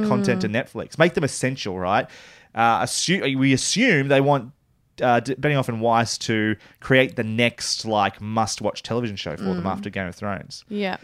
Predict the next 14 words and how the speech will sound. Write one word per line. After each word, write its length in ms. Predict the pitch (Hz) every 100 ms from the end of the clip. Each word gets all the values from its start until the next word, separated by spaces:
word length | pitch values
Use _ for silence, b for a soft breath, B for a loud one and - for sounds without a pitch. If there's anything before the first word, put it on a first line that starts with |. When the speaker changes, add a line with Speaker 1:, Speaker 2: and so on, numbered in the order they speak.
| b b -
Speaker 1:
Uh, 640 | 104 104 107 104 101 98 - - _
yeah, 460 | 113 123 135 170 139
I'm 380 | 135 240 160 127
not 380 | 156 - -
super 320 | - - 160 104
happy 240 | 143 127
about 180 | 104 98
this. 140 | 120
They've 120 | 147
already 140 | 143 180
got 80 | -
Star 300 | - 131 135
Wars, 320 | 113 110 101
and 260 | 107 98